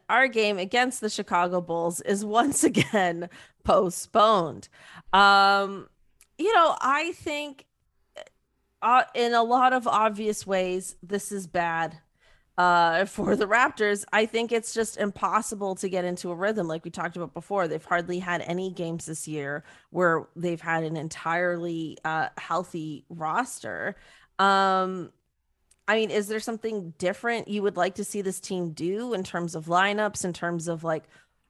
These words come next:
um, trying new things? Like, I feel like Nick Nurse at the beginning of his head coaching career in the N B A was really known for making adjustments. And now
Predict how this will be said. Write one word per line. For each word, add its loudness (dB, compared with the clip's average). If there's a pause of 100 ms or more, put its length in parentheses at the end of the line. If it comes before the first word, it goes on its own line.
(120)
um, 2 (260)
trying 2
new 2
things? 0
Like, 4
I 6
feel 4
like 4 (360)
Nick 2
Nurse 2
at 2
the 0
beginning 0
of -2
his 2 (140)
head 2
coaching -2
career -4
in -6
the -4
N -4
B -8
A -8 (300)
was -6
really -2
known -4
for -6
making -6
adjustments. -4
And 2
now 4